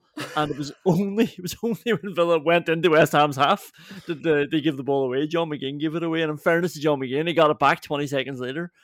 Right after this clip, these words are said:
and then Villa <laughs> held it for another minute, <laughs> and then, and then they tried to go into West Ham's half again and gave the ball away, and it was like, ah.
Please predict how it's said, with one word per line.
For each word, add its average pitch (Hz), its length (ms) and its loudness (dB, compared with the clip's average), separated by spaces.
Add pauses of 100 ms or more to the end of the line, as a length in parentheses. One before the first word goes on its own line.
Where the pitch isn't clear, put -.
(180)
and 170 80 -6
then 165 120 0
Villa 151 280 2
<laughs> - 0 -
held 143 240 4
it 147 80 -2
for 147 140 2
another 143 280 6
minute, 175 380 0 (100)
<laughs> - 140 -2
and 196 100 -6 (160)
then, 185 100 0 (580)
and 160 180 -2
then 156 120 2
they 165 40 -6
tried 165 220 2
to 147 80 4
go 151 100 2
into 151 160 0
West 143 240 2
Ham's 147 240 0
half 147 260 0
again 165 300 -6
and 139 160 -6
gave 147 160 -2
the 131 80 -8
ball 135 280 -2
away, 151 200 -4
and 151 80 -4
it 120 40 -10
was 131 120 -12
like, 127 180 -8
ah. 131 300 0